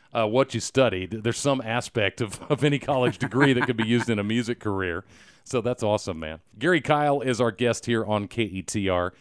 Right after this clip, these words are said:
So I know that you sing and play guitar. Any other instruments in your repertoire?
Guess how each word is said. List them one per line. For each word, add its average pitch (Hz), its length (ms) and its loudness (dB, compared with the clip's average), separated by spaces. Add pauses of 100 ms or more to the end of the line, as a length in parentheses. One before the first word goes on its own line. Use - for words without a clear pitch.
(220)
So 143 180 0
I - 20 2
know 175 140 6
that 170 100 4
you 120 120 0
sing 131 380 0
and 107 240 -4
play 113 220 2
guitar. 110 460 0
Any 127 200 0
other 127 200 2
instruments 131 480 -2
in 135 80 -2
your 127 100 -2
repertoire? 135 600 -4